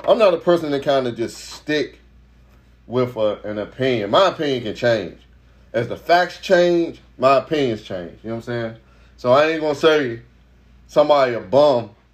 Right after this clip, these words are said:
If they start doing great things, I'ma keep calling them bum just because. Nah, nah, nah, I give you a problem.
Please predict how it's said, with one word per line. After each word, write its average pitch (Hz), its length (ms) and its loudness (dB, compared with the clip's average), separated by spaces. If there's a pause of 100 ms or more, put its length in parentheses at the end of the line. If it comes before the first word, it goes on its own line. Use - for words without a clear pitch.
(500)
If 110 100 -12
they 139 140 4
start 139 340 2
doing 120 240 -4
great 127 300 0
things, 135 360 0
I'ma 123 160 2
keep 123 200 -8
calling 127 220 -2
them 110 100 -4
bum 120 240 0
just 117 180 -4
because. 117 460 -2
Nah, 147 400 -2
nah, 143 340 -4
nah, 143 300 -2
I 139 60 0
give 143 140 -6
you 135 120 -4
a 127 40 -6
problem. 135 500 0